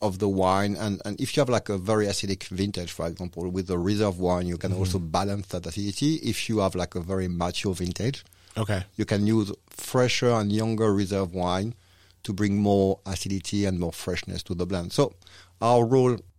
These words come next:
Speaker 1: when we do non-vintage is really to understand the quality of the vintage and how to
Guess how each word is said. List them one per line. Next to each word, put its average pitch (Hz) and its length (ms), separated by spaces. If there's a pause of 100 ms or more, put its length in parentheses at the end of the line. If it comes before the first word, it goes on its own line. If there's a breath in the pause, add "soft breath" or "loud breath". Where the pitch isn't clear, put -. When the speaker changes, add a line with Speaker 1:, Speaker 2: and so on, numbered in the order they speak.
(240)
Speaker 1:
when 107 220
we 113 160
do 123 200
non-vintage 110 600
is 107 220
really 139 140
to 123 140
understand 107 540
the - 80 (100)
quality 123 420
of 104 120
the 98 120
vintage 101 400
and 95 180
how 107 280
to 95 200